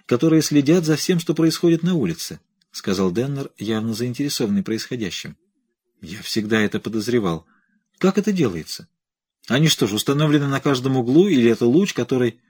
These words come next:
«Не имеет значения», — прервал его Гарц. «Это секрет фирмы. Смотри, и все.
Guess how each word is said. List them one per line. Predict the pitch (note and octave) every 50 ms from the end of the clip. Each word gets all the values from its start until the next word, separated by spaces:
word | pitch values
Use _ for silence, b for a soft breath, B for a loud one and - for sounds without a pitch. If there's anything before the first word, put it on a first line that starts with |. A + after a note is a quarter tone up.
| _ _ _ _ _ _ _ _ -
«Не | - E2+ E2+ F2 F#2+
имеет | G2+ G#2 G#2 G2+ F#2
значения», — | G2 A2 G#2+ - - A#2 F#2+ E2 D#2+ D#2
прервал | - - F#2 E2+ E2+ E2+ E2 D#2+
его | E2+ E2+ F2 E2+
Гарц. | E2+ F2 D#2+ - -
«Это | C3+ C#3+ D3
секрет | B2+ - C#3 - C#3 C#3 C3 -
фирмы. | - B2 G#2 F2+ D#2+ D#2 - b b b b b b
Смотри, | - - E3 F3+ F3+ G3 G3+ D#3+ G#2+
и |
все. | - - - F2+ E2